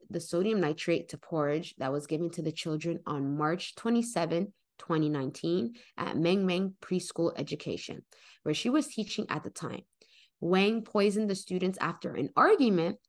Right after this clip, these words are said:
with a coworker regarding how the students should be managed. According to the poison control, ingesting nitrate can result in a lack of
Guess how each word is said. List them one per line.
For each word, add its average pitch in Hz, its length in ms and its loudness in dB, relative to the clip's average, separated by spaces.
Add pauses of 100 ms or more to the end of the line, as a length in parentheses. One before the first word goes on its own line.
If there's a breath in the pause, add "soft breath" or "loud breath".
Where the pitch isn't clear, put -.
with 165 200 -2
a 147 80 2
coworker 180 800 0 (240 loud breath)
regarding 156 560 2
how 156 200 -2
the 151 120 0
students 156 440 -2
should 139 220 -6
be 147 120 -6
managed. - 560 -8 (440 soft breath)
According 226 440 2
to 214 120 -2
the 180 80 0
poison 208 440 0
control, 151 520 -2
ingesting 185 720 -2 (220 loud breath)
nitrate 170 500 -2
can 165 200 -6
result 151 480 -2
in 160 100 -4
a 131 120 -4
lack 139 300 -2
of 139 80 -6